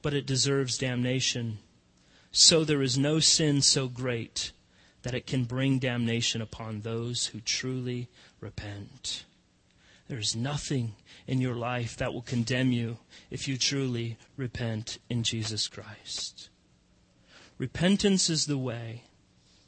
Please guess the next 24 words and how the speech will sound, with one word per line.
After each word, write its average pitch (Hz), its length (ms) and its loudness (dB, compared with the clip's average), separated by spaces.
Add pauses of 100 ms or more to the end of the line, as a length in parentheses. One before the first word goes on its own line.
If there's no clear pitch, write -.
(760)
And 170 140 4
the 151 40 4
fruit 220 300 6
of 202 120 4
repentance 160 680 2
is 139 140 2
true 156 280 0
life, 120 720 -6 (240)
freeing 165 800 4
and 135 180 0
full 117 440 -6 (880)
in 127 160 2
Jesus 135 480 0
Christ. - 640 -10 (840)
It 120 80 -4
is 110 120 0
he 214 440 2
who 131 160 -2
is 120 120 -2
the 120 80 -2
master 113 420 -2
of 104 100 -8
our 101 140 -8
fate. - 580 -12